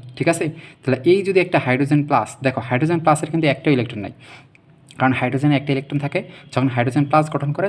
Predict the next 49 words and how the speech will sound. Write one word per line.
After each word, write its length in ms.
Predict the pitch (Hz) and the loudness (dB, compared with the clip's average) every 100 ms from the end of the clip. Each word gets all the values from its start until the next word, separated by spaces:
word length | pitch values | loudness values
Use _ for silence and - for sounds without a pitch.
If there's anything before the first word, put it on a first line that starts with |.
| 170 | 0
তার 80 | 123 | 0
মানে 100 | 123 | 0
সে 60 | 127 | -4
একটা 120 | 123 123 | -4 -6
ইলেকট্রন 220 | - 120 | -6 -4
ত্যাগ 120 | 139 135 | -2 -4
করছে, 200 | 131 - - - | -6 -10 -12 -4
তার 80 | 117 | 0
মানে 100 | 120 | 0
একটা 120 | 120 143 | 0 -2
ইলেকট্রন 240 | 143 151 143 | 0 0 0
যেটা 160 | 147 151 | 0 -2
ছিল 80 | 185 156 | 0 0
ওটা 100 | 110 | 0
দিয়ে 100 | 113 104 | -4 -6
দিছে। 180 | - - - - - _ | -10 -16 -20 -20 -20 _
তাহলে 160 | 175 196 131 151 | 2 4 4 2
এখন 200 | - 190 160 | 0 -4 -2
একটা 120 | 147 | 0
হাইড্রোজেন 300 | 120 123 139 131 | 0 0 0 2
প্লাস 140 | 151 143 | 2 0
যখন 140 | 123 117 | -2 -4
আসবে 160 | 107 113 107 | -4 -6 -8
এর 60 | - | -6
সাথে, 180 | 123 170 - - - - | -6 -6 -8 -20 -20 -8
তো 60 | 127 127 | -4 0
তখন 160 | 147 135 160 | 2 2 2
এই 80 | 165 | 0
কী 80 | 165 160 | 0 -2
করবে? 160 | 175 147 | -2 0
হাইড্রোজেন 280 | 127 131 151 | 0 2 2
প্লাসের 260 | 156 156 165 | 2 0 -2
সাথে 140 | 156 151 | -2 -2
যদি 120 | 143 127 | 0 2
বন্ধন 200 | 123 120 120 | 2 2 0
গঠন 140 | 120 113 | -2 -6
করতে 160 | - 123 | -6 -2
চায়, 120 | 156 - - - | -2 -4 -14 -8
তাহলে 140 | 170 175 | 0 2
এর 60 | 165 | 2
উদ্দেশ্য 220 | 160 160 160 | 0 -2 -2
কী 60 | 165 156 | 0 0
হবে? 120 | 165 - - - - _ - | 0 -4 -16 -20 -20 _ -4
হাইড্রোজেন 460 | 139 165 180 202 196 151 | -2 0 -2 -4 -6 2
প্লাস 180 | 147 143 117 | 2 2 2
বন্ধন 240 | 139 156 147 | 2 2 0
গঠন 160 | 147 147 | -2 -2
করবে 140 | 143 - | -2 -2
তখন, 200 | 175 143 | -2 -2